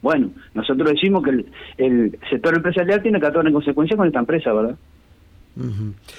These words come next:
Speaker 2: Eh, ustedes señalan que, eh, esta situación se puede generalizar, eh,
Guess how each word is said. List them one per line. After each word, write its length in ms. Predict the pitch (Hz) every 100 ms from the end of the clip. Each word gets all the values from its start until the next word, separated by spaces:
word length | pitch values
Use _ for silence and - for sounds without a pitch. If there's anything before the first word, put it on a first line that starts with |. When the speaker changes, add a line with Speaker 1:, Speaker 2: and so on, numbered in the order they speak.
| - - -
Speaker 2:
Eh, 340 | - 165 160 156
ustedes 520 | 175 151 214 247 262
señalan 640 | - 208 214 220 240 254 240
que, 380 | 202 214 233 208
eh, 640 | 160 160 151 143 135 135 -
esta 280 | 175 - 180
situación 640 | - 175 156 139 208 240
se 140 | 233
puede 320 | 160 196 226 190
generalizar, 920 | 170 165 151 139 135 127 - 220 240
eh, 360 | 190 143 123